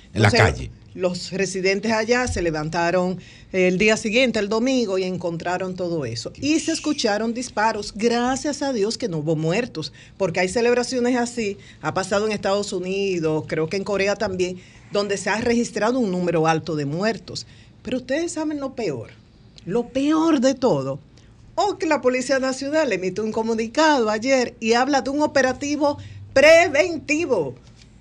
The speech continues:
Speaker 2: desde el día de ayer y que están para garantizar el orden y
Speaker 1: Hmm.
Speaker 2: la tranquilidad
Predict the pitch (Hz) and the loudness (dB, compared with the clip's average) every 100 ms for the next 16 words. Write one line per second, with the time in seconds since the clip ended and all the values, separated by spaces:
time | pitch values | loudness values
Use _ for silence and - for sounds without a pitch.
0 | - 185 180 175 254 247 202 247 302 262 | -4 -2 0 2 2 2 0 0 0 0
1 | - 226 - 302 330 269 254 233 214 202 | -2 -4 0 0 2 0 -2 0 -2 -2
2 | 185 - 262 233 220 302 285 160 151 143 | -6 -2 0 2 4 4 4 0 -6 -8
3 | - - 190 302 294 294 269 254 226 240 | -12 -6 0 2 4 2 2 2 0 -2
4 | 214 277 302 | 2 4 2